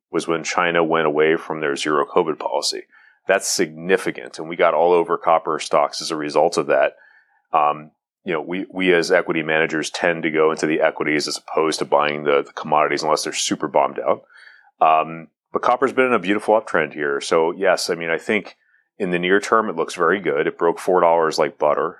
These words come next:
four dollars a pound. Uh, four fifty is problematic, and, and, you know, the all-time high is somewhat problematic. So, you know, that's going to happen. I think, uh, a revisit of those highs,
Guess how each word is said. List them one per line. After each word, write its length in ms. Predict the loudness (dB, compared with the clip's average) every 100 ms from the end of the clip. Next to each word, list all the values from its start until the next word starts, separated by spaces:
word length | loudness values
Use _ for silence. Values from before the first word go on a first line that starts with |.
| -14
four 160 | -4 -4
dollars 280 | -2 -6 -10
a 40 |
pound. 340 | -10 -8 -10 -16 _ _ _ _ 0
Uh, 180 | 2
four 260 | 2 2 2
fifty 380 | 2 0 2 0
is 220 | 0 -6
problematic, 680 | -2 -2 0 -2 -2 -2 -2
and, 220 | -4 -2
and, 300 | -4 -4 -4
you 60 | -4
know, 100 | 0
the 80 | 2
all-time 340 | 0 0 -2
high 200 | 0 2
is 120 | 2
somewhat 300 | -2 -6 -8
problematic. 520 | -8 -8 -8 -10 -8
So, 300 | -4 -2 -2 -6 -20 -20 _
you 80 | -2
know, 80 | 2
that's 260 | 4 2 0
going 360 | 0 2 2
to 60 | 0
happen. 380 | 2 0 2 0
I 100 | 0
think, 380 | -2 -4 -4
uh, 200 | -6 -2
a 80 | -2
revisit 460 | -2 0 0 2 0
of 100 | 2
those 240 | 0 0
highs, 520 | 0 2 2 0 -4